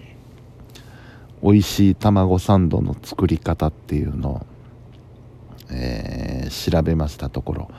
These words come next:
やっぱあるもんですね。なんかあんな単純な料理なんですけど、それでもノウハウ的なものがあったということでね。で、やっぱりあのー、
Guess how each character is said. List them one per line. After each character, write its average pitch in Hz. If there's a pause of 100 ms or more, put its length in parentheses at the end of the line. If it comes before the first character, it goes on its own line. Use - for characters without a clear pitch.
(440)
や -
っ -
ぱ -
あ -
る 85
も 82
ん 80
で 76
す -
ね。 113 (1400)
な 90
ん 87
か -
あ 110
ん 135
な 127
単 156
純 151
な 143 (680)
料 120
理 95
な 78
ん 71
で 76
す -
け -
ど、 -
そ -
れ 139
で 143
も 82 (720)
ノ 107
ウ -
ハ 110
ウ 104
的 98
な 87
も 78
の 73
が - (1080)
あ 98
っ -
た -
と -
い 69
う -
こ -
と -
で -
ね。 - (680)
で、 -
や 107
っ -
ぱ 170
り 120
あ 98
の 87
ー、 -